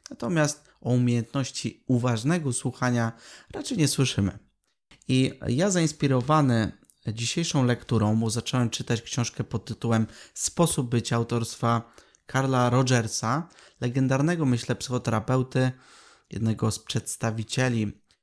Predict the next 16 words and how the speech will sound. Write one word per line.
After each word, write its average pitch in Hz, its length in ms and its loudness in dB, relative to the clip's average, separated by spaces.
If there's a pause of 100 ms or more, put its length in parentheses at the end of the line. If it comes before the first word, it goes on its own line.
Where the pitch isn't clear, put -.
(240)
myśli 113 380 0
humanistycznej 113 760 0
w - 40 -12
psychoterapii. 104 920 -4 (560)
I 147 360 4
Rogers 185 560 0
właśnie 185 480 -2
zaczyna 147 440 0
książkę 117 680 -2 (500)
pisząc 123 600 0 (160)
o 104 420 -2
słuchaniu, 101 720 -4 (560)
o - 40 -20
tej 101 140 -4
sztuce - 440 -4
słuchania. 101 560 -2